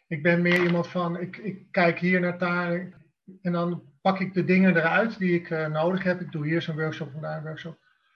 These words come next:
Maar, ehm, Caroline Bond misschien, dat is wel iemand waar ik nog wel, eh, denk van, "Oh ja, die, die heeft dat wel goed aangepakt. En die heeft, hij heeft ook mooie boeken." Maar voor de rest heb ik dat niet heel sterk. Nee.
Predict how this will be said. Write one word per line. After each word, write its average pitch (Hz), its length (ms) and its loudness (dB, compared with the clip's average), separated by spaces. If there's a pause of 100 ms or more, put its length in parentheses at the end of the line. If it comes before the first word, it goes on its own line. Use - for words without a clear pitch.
(960)
Maar, 151 460 -2
ehm, 147 420 -2 (640)
Caroline 170 480 0
Bond 175 320 0
misschien, 180 360 -2
dat 165 160 -4
is 175 100 -8 (180)
wel 170 220 -6
iemand 165 400 -4
waar 156 220 -2
ik - 80 -18
nog 156 160 -8
wel, 151 320 -4
eh, 151 300 -4 (180)
denk 156 200 -8
van, 165 180 -6
"Oh 156 60 -2
ja, 147 140 -2
die, 147 280 -6
die 151 140 -6
heeft 151 180 -4
dat 151 140 -6
wel 156 120 -2
goed 165 200 -6
aangepakt. 139 640 -10 (840)
En 143 240 -8
die 143 100 -4
heeft, - 260 -10
hij 143 100 -6
heeft 143 140 -8
ook 143 80 -8
mooie 143 260 -4
boeken." 147 440 -8 (460)
Maar 147 200 -4
voor 165 100 -6
de 160 60 -2
rest 160 180 2
heb 165 100 -4
ik 160 100 -8
dat - 160 -4
niet 147 140 -6
heel 135 160 -6
sterk. - 520 -14
Nee. 117 220 -14